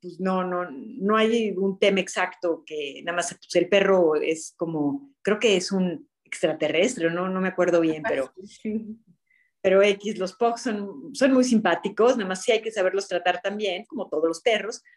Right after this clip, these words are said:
Speaker 1: porque son unos niños, o sea, pa-, es como siempre juegan, o sea, son unos niños. Y, por ejemplo, películas como Los Dálmatas,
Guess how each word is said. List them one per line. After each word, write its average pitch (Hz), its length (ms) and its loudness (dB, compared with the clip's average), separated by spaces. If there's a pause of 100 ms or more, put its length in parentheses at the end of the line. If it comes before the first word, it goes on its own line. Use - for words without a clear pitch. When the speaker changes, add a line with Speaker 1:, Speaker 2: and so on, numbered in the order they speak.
(120)
Speaker 1:
porque 175 220 -2
son 233 380 4
unos 240 320 6
niños, 233 440 4
o 170 40 0
sea, 185 300 0 (720)
pa-, - 180 0 (280)
es - 560 -4
como 190 580 0
siempre 269 360 -2
juegan, 202 540 -2
o - 60 -10
sea, 185 180 -6
son 269 380 0
unos 247 360 0
niños. 196 600 -4 (680)
Y, 233 560 0
por 226 100 2
ejemplo, 226 340 0
películas 285 480 -2
como 190 360 0
Los 185 200 0
Dálmatas, 233 1400 -4